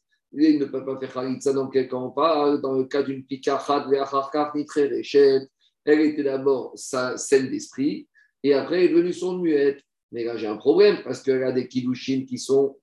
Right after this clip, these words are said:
quand elle s'est mariée, elle était mariée Minatora.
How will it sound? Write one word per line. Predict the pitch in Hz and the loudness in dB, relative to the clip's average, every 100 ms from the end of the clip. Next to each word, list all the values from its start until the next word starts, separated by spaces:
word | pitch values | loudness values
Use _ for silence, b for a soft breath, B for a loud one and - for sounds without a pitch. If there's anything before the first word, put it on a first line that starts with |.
| _ | _
quand | 127 | -6
elle | 131 | -4
s'est | 131 127 | -2 -2
mariée, | 127 131 123 110 | -2 0 -2 -2
elle | 117 120 | -4 -4
était | 117 120 | -6 -6
mariée | 117 120 135 127 120 | -4 -2 -2 -4 -8
Minatora. | 120 123 123 120 147 170 175 | -8 -6 -4 0 4 4 2